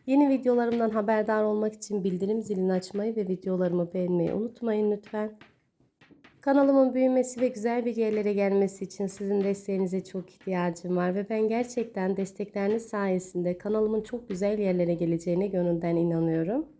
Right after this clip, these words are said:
Yorumlarınız benim için çok kıymetli. Küçük bir emoji, kısacık bir yorum, hatta küçücük nokta da bıraksanız gerçekten çok değer veriyorum.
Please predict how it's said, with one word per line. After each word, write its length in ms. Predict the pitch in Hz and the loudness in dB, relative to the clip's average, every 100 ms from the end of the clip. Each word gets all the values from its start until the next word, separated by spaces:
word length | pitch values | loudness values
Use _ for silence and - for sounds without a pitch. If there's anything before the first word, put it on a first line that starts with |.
| _ _ _ _ _ _ _ _ _ _ _ - | _ _ _ _ _ _ _ _ _ _ _ 0
Yorumlarınız 580 | 294 311 302 294 294 285 | 6 8 8 6 4 2
benim 200 | 269 277 | 0 0
için 200 | 277 262 | -2 -4
çok 300 | 277 262 - | -2 -2 -2
kıymetli. 520 | 247 240 240 240 226 | 0 2 0 -4 -10
Küçük 320 | - 226 - | -10 -12 -6
bir 100 | 226 | -2
emoji, 600 | 180 202 202 202 190 196 | -2 0 0 0 -2 -6
kısacık 460 | - 202 180 - 196 | -8 -8 -10 -10 -6
bir 120 | 180 | -2
yorum, 360 | 180 180 180 | 0 0 0
hatta 440 | 180 240 - 233 233 | -2 -4 -4 -2 -2
küçücük 440 | 214 226 226 240 | -6 -10 -8 -2
nokta 300 | 220 214 233 | -2 -2 0
da 120 | 226 | 0
bıraksanız 500 | 214 220 214 214 208 | 2 0 0 -4 -2
gerçekten 580 | 220 220 214 185 - 208 | -2 -2 -4 -8 -4 -4
çok 320 | 208 196 185 | -4 -6 -2
değer 280 | 185 180 170 | 4 6 6
veriyorum. 600 | 170 160 165 165 220 320 | 2 4 4 4 2 0